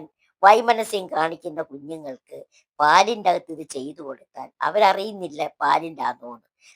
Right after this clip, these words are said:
കാരണം നമ്മൾ അരിപ്പൊടിയും കൂടെ അതിൽ മിക്സ് ചെയ്യുന്നുണ്ടല്ലോ, അവര് സന്തോഷത്തോടെ കോരി കുടിച്ചോളും. അപ്പോൾ അവർക്ക്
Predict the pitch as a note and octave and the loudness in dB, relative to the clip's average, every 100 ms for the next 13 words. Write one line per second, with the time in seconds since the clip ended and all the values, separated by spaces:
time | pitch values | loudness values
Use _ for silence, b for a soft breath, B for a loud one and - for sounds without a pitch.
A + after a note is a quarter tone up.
0 | - G3 A#3 B3 A#3+ G#3+ A3+ G3+ - G#3+ | 4 8 8 6 0 4 6 4 0 -6
1 | A3 G#3 G3 F3+ F3+ E3 - G#3 E3 C#3+ | -6 -4 -2 -2 -4 -16 -6 -4 -4 -6
2 | C#3 - - _ - _ _ _ - B3 | -14 -14 -18 _ -20 _ _ _ 6 8
3 | B3+ D4 D#4+ D4+ G#3 F#3+ F#3+ G#3 A3+ A3 | 10 10 10 8 8 4 4 4 4 2
4 | - G3 E3+ C#3+ D#3 D#3 _ B2 _ - | -2 0 0 -2 -6 -6 _ -20 _ -20
5 | G#2 G#2+ _ b b b A3+ A3 A3 G3+ | -20 -20 _ b b b 6 8 10 10
6 | A#3 - | 8 -2